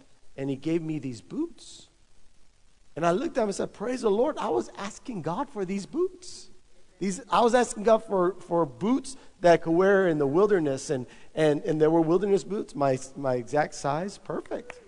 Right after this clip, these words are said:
You know, the Lord provided, right? And so, you know,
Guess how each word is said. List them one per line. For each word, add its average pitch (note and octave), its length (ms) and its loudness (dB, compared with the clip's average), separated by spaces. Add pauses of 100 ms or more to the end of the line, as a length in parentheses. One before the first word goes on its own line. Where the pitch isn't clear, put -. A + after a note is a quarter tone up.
(120)
You C3 100 -6
know, D3 260 -4
the C#3+ 200 -4
Lord D#3+ 220 4
provided, D3+ 460 -2
right? D3 240 -4 (540)
And F#3 180 4
so, G3+ 240 4 (1040)
you E3+ 140 -4
know, F3+ 180 2